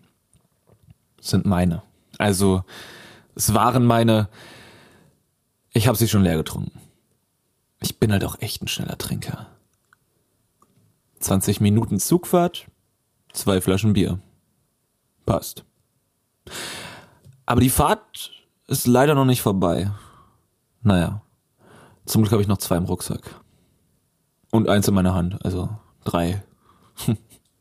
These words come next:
Klassischer Montag. Ich bin auf dem Weg zu einer Party. Und der Zug kam pünktlich. Und trotzdem komme ich zwei Stunden zu spät.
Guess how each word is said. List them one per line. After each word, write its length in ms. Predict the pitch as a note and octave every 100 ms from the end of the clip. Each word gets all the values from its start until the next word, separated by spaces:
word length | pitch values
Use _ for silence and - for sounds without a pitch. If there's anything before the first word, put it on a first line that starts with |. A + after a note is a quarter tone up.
| _ - G#2+
Klassischer 320 | F2+ F2+ F2+
Montag. 360 | F2+ F#2 F2+ - _ - - - - - - - - - - - - _ _ _ -
Ich 60 |
bin 100 | A#2+
auf 100 | A#2+
dem 140 | A2+ G#2
Weg 140 | G#2+
zu 80 | G#2
einer 100 | F#2
Party. 460 | G2+ F#2 E2+ E2+ F#2 _ _ _ _ _ _ _ -
Und 540 | - G2+ F2+ E2+ - - _ _ _ -
der 160 | F2+ -
Zug 480 | - - F#3+ -
kam 340 | - A2 C#3+ F#3
pünktlich. 920 | - F#3 C4 G2+ E2+ - - - -
Und 200 | - G#2+ - _ -
trotzdem 480 | A#2+ B2+ - A2 G2+
komme 160 | G2+
ich 80 | F#2+
zwei 240 | - G2+
Stunden 240 | - F2+ -
zu 100 | -
spät. 400 | - - G2